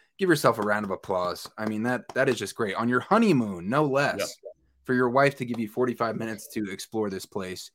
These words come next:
Speaker 1: And now you have a lifelong story that, uh, is, you know, is just awesome that you can tell. Um,
Speaker 2: It's
Speaker 1: that,
Speaker 2: great
Speaker 1: that
Speaker 2: idea.
Speaker 1: is great. That is great. So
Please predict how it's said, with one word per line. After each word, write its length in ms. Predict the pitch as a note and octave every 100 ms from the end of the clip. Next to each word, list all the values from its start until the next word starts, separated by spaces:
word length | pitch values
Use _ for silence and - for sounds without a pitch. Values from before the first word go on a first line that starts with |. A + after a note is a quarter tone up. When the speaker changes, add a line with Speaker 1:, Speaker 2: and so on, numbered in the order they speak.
| _ _ _ _
Speaker 1:
And 140 | B2+ B2+
now 100 | B2
you 140 | B2
have 140 | A2+ G#2
a 40 |
lifelong 500 | G#2 G#2+ - G2+ F#2+
story 480 | - F#2+ F#2 F#2 E2+
that, 340 | F2 F2 E2+
uh, 280 | E2 E2+ E2+ - _ _ _ _ _ _ -
is, 340 | G#2 F#2 - -
you 100 | G2+
know, 160 | D#2+ D2+ _ _ _ -
is 120 | F#2+
just 300 | - E2 -
awesome 400 | F#2 F2+ - F2
that 120 | F2
you 80 | F2+
can 160 | E2+ D#2+
tell. 380 | F2+ E2 E2 - -
Um, 480 | E2+ E2+ E2+ D#2+ - _ _
Speaker 2:
It's 80 | -
Speaker 1:
that, 200 | G#2 F#2
Speaker 2:
great 80 | F#2
Speaker 1:
that 80 | F#2+
Speaker 2:
idea. 120 | F#2
Speaker 1:
is 120 | - -
great. 420 | G2+ F#2+ E2+ -
That 140 | F#2+
is 160 | F2 -
great. 340 | - F2+ F2 - - - - - -
So 540 | - B2 A#2 A2